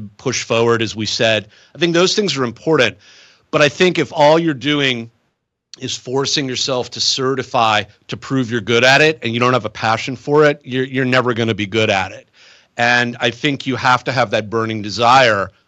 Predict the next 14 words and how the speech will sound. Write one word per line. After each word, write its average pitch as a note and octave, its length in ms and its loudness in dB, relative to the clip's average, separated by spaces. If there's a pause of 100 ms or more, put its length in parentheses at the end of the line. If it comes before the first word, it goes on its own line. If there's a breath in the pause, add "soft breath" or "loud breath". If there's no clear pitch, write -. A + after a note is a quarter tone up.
whatever C#3 440 2
it G#2 80 -4
is G2 220 -6
in G2 80 -10
life. F#2 300 -14
This A2+ 180 -8
is G2 100 -10
generic, G#2 460 -4
not G2 140 -4
just G2+ 180 -6
specific G2 380 -10
to - 60 -18
this F2 160 -12
topic. C#3+ 500 2